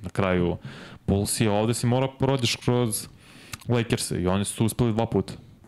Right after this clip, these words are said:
Mislim, bilo devedeset druge i osamdeset devete su igrali finale, naleteli su na istok koji je tad bio jači, bolji su timovi bili kompletniji, pre svega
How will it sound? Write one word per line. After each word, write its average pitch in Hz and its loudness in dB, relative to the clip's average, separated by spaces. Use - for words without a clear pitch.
Mislim, 101 2
bilo 95 2
devedeset 101 -4
druge 113 -2
i 95 -2
osamdeset 107 -2
devete 113 0
su - 0
igrali 104 2
finale, 98 0
naleteli 92 0
su - -4
na 95 0
istok - -2
koji 92 0
je 87 -4
tad 92 0
bio 95 2
jači, 92 -2
bolji 87 0
su - -12
timovi 98 0
bili 95 0
kompletniji, 95 -2
pre 98 0
svega 101 2